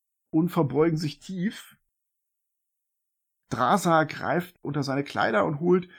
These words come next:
fünfundzwanzig Silberstücke raus. „Ich wollte selber versuchen, ihn freizukaufen, aber ich hatte nicht genug Silber, Gold schon gar nicht“, und gibt euch diese fünfundzwanzig Silberstücke.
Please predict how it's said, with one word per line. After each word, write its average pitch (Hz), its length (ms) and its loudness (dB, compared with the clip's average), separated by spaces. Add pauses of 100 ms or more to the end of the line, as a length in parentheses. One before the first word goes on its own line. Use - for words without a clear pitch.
(140)
fünfundzwanzig 208 840 4
Silberstücke 151 600 2
raus. 151 300 -2 (520)
„Ich - 220 -2
wollte 254 260 6
selber 320 340 6
versuchen, 339 480 6
ihn 247 120 4
freizukaufen, 226 800 4
aber 233 160 4
ich 240 120 2
hatte 370 220 6
nicht - 180 4
genug 330 400 6 (140)
Silber, 285 760 4
Gold 240 240 4
schon 240 220 4
gar 240 240 8
nicht“, 214 260 0
und 175 360 -2
gibt - 340 -6
euch 139 240 2
diese 143 200 -4
fünfundzwanzig 143 520 -2
Silberstücke. 131 600 -4